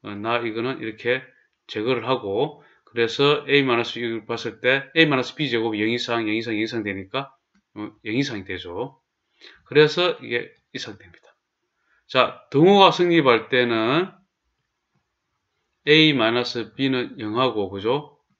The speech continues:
B 마이너스 C는 영, C 마이너스 A는 영일 때 성립하죠, 그죠?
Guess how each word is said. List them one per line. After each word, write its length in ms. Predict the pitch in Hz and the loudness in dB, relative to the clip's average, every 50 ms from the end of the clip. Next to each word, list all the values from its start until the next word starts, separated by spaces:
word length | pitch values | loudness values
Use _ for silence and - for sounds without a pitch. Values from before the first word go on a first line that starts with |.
| _ _ _ _ _ _ _ _ _ _ _ _ | _ _ _ _ _ _ _ _ _ _ _ _
B 160 | - 135 135 | -6 -4 -2
마이너스 320 | 131 123 117 113 110 - - | -2 0 -2 -2 -4 -6 -8
C는 260 | 127 117 113 107 107 | -6 -6 -6 -2 0
영, 320 | 120 123 110 92 92 - _ _ _ _ _ _ _ _ _ _ _ _ _ _ _ _ _ _ _ _ _ _ _ | 0 0 0 -2 -8 -16 _ _ _ _ _ _ _ _ _ _ _ _ _ _ _ _ _ _ _ _ _ _ _
C 400 | _ - - - - - - 160 | _ -20 -18 -16 -16 -4 -2 0
마이너스 360 | 151 139 127 123 123 123 - 143 | 0 2 2 0 0 -2 -2 -4
A는 240 | 131 120 120 113 | -2 -2 0 6
영일 220 | 135 170 185 156 - | 6 8 6 6 2
때 80 | - | 0
성립하죠, 460 | 104 - 117 113 107 101 101 92 92 90 | -8 -6 -4 -4 -2 -4 -4 -6 -8 -10
그죠? 460 | 87 101 120 143 165 160 - _ | -4 -2 -2 -2 -2 -4 -10 _